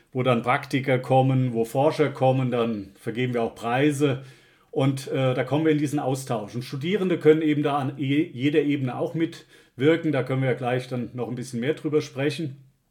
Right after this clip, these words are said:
Insgesamt ist das eine sehr gute Sache. Wir versuchen seit, ja, etwa zweitausendvier, insbesondere mit der Volkswagen A G, dort so Planungstools aufzubauen und das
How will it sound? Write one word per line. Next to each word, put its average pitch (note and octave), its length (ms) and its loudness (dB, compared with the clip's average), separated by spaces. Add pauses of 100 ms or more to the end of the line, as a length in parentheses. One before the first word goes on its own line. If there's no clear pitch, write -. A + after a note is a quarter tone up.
(840)
Insgesamt D3 560 2
ist C#3 160 -4
das C3+ 160 0
eine B2+ 100 0
sehr B2+ 180 0
gute C3 260 -2
Sache. D3+ 340 -2
Wir C#3 120 0
versuchen C3+ 640 0
seit, A#2+ 500 -2
ja, A#2+ 200 -8
etwa B2+ 280 -2
zweitausendvier, B2+ 920 -2 (520)
insbesondere C3 640 -4
mit A#2 100 -2
der A#2 80 2
Volkswagen D3+ 640 -2
A B2+ 140 -4
G, B2+ 400 -4 (520)
dort C3 240 2
so B2 180 -4
Planungstools C3+ 960 -2
aufzubauen C3 920 0
und A#2 200 -6
das - 420 -10